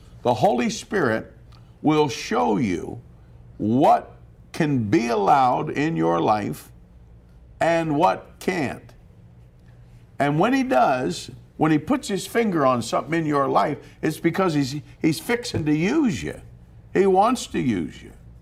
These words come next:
Like the younger generation, all this Harry Potter junk. I don't allow it in my home.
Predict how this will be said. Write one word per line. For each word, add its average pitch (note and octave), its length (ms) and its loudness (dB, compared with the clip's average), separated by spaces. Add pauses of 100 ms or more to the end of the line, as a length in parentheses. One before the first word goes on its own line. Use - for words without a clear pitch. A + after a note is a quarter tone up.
(680)
Like E3 240 -2
the F3 100 0
younger F3+ 340 0
generation, D3+ 680 0
all C#3 140 0
this B2+ 160 -2
Harry C#3+ 280 0
Potter G#2 460 0
junk. D#2+ 460 -6 (840)
I C3+ 160 0
don't F#3+ 200 -2
allow C#3+ 360 2
it A#2 60 -4
in G#2+ 120 -4
my C3+ 220 0
home. F#2 260 -6